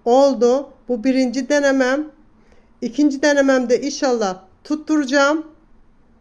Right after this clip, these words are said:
Siz de benim gibi sufle pankekinizi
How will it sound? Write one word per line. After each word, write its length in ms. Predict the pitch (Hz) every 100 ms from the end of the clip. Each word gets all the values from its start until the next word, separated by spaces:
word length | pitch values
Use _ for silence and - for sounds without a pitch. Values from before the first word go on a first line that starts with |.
| _ _ _ _
Siz 300 | - - 277
de 160 | 302 302
benim 340 | 285 294 302
gibi 540 | 269 262 254 262 311 - - _
sufle 580 | - - 311 302 269 247
pankekinizi 1000 | 277 302 302 269 254 247 220 254 277